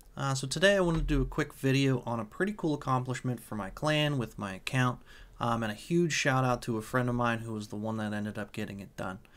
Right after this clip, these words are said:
Uh, now, if you're not familiar with my clan, we're mostly free to play. It's a bunch of friends of mine that we've collected over time. Uh, and one thing we haven't accomplished as a clan is to unlock Nightmare Hydra.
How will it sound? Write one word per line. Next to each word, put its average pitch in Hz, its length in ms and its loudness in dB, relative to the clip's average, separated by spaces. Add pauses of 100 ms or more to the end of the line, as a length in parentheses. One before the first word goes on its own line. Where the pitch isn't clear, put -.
(360)
Uh, 113 120 0
now, 117 120 0
if 117 120 -4
you're 143 40 -4
not 170 160 0
familiar 151 320 0
with 135 200 -2
my 110 120 0
clan, 127 380 0
we're 117 80 0
mostly 196 340 0
free 135 220 -4
to 120 60 -2
play. 98 240 -2
It's - 160 -10
a - 20 -6
bunch 165 220 0
of 143 80 -10
friends 120 240 0
of 113 60 -4
mine 110 180 0
that 107 80 -2
we've 104 160 -6
collected 104 400 -4
over 101 200 -8
time. 160 300 -4 (640)
Uh, 123 220 2
and 117 160 -2
one 160 160 2
thing 160 200 0
we 139 120 2
haven't 127 420 0
accomplished 123 580 -4
as 110 220 -6
a 107 60 -10
clan 160 340 0
is 110 160 -4
to - 180 -8
unlock 110 640 -2
Nightmare 104 600 -8 (300)
Hydra. 98 320 -8